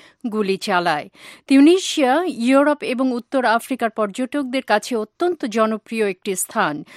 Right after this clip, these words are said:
খবরে বলা হয়েছে, নিরাপত্তা বাহিনী ওই হামলার জবাব দেয় এবং ওই ঘটনায় অন্তত এক বন্দুকধারী নিহত হয়েছে। তাৎক্ষণিকভাবে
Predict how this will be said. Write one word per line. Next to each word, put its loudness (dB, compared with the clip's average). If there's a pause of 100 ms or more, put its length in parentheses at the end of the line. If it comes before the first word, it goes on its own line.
(240)
খবরে 0
বলা 0
হয়েছে, -4
নিরাপত্তা 0
বাহিনী -4
ওই -2
হামলার -4
জবাব -2
দেয় -4
এবং -4
ওই -6
ঘটনায় -4 (300)
অন্তত 0
এক 2
বন্দুকধারী -4
নিহত -6
হয়েছে। -6 (360)
তাৎক্ষণিকভাবে 0